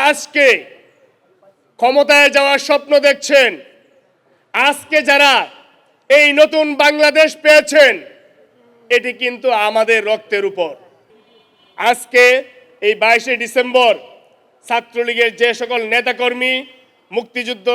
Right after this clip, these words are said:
মঞ্চের যে সকল নেতাকর্মী আমাদের উপর হামলা করেছিল,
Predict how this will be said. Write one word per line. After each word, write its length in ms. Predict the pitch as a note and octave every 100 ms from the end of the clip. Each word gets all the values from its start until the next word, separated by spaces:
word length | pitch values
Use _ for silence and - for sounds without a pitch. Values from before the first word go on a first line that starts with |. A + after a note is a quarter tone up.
| A#3+
মঞ্চের 460 | A3+ B3 B3 C#4 G#3+ - - _ _ G#3+
যে 120 | B3+
সকল 260 | A#3 B3 A#3+
নেতাকর্মী 540 | A3 A#3+ A#3 A3+ A3 A3
আমাদের 320 | G#3+ A3 G#3+
উপর 180 | G3+ G#3
হামলা 340 | E3+ G3+ G#3+
করেছিল, 420 | G3+ G#3+ G#3 G3+